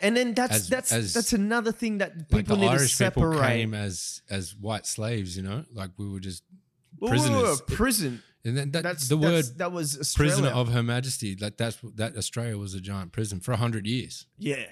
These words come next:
Speaker 2: Like, a hundred years, man. Generations.
Speaker 1: That's insane.
Speaker 2: And back then, people only lived thirty years, maybe forty.
Speaker 1: I don't know if I believe that.
Speaker 2: No, until penicillin, man, people, th-, look at the life expectancy.
Speaker 1: Do you reckon?
Speaker 2: Yeah, it wasn't like it is now.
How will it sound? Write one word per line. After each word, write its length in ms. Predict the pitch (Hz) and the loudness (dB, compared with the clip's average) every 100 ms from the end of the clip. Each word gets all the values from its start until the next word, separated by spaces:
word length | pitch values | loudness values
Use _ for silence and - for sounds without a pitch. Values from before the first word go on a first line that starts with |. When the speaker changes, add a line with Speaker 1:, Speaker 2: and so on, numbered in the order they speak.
| - | -4
Speaker 2:
Like, 160 | 120 117 | 0 2
a 80 | |
hundred 420 | 113 120 123 123 117 | 2 2 2 0 0
years, 300 | 120 180 135 | 0 0 -4
man. 160 | - _ _ | -12 _ _
Generations. 880 | 135 135 123 123 170 - - - _ _ | 2 4 4 2 0 -4 -8 -20 _ _
Speaker 1:
That's 180 | 139 - | -10 -8
insane. 320 | 160 - 110 | -8 -8 -6
Speaker 2:
And 80 | 113 | -2
back 200 | 151 - | -2 0
then, 140 | 151 | 0
people 260 | 131 156 156 | 2 0 0
only 200 | 120 117 | 0 0
lived 220 | 127 190 | -2 -4
thirty 360 | - 110 131 135 | -6 -4 -4 -4
years, 360 | 95 139 - _ _ _ - | -8 -12 -16 _ _ _ -4
maybe 200 | 113 101 | -4 -4
forty. 420 | - 104 117 156 _ _ - _ _ | -6 -8 -8 -14 _ _ -20 _ _
Speaker 1:
I 80 | - | 0
don't 120 | 156 | 2
know 80 | 143 | 2
if 140 | 120 110 | 0 -6
I 40 | |
believe 360 | 104 107 101 95 | -10 -10 -12 -12
that. 380 | 104 92 85 _ 175 | -12 -12 -14 _ -2
Speaker 2:
No, 260 | 175 156 | 0 2
until 400 | 165 180 131 208 | 0 0 2 0
penicillin, 680 | 180 180 185 - 175 185 180 | 4 2 2 0 0 2 2
man, 280 | 160 139 151 | 2 2 0
people, 460 | 156 175 185 196 180 | 0 0 0 -2 -2
th-, 180 | - 147 | -4 -2
look 180 | 160 175 | -2 -4
at 60 | 175 | -4
the 100 | 156 | -4
life 400 | 147 180 180 160 | -2 -4 -6 -10
expectancy. 840 | 139 - 139 135 104 - 87 82 _ _ _ _ | -10 -8 -8 -6 -8 -6 -10 -10 _ _ _ _
Speaker 1:
Do 120 | - | -8
you 60 | 127 | -2
reckon? 440 | 180 202 269 269 254 | -2 -2 -4 -6 -8
Speaker 2:
Yeah, 200 | 147 156 | -8 -6
it 80 | |
wasn't 300 | 143 151 170 | -4 -4 -2
like 260 | 151 147 - | -4 -6 -2
it 100 | 131 | -2
is 180 | 135 120 | -2 -2
now. 440 | 123 147 110 147 | -4 -6 -8 -12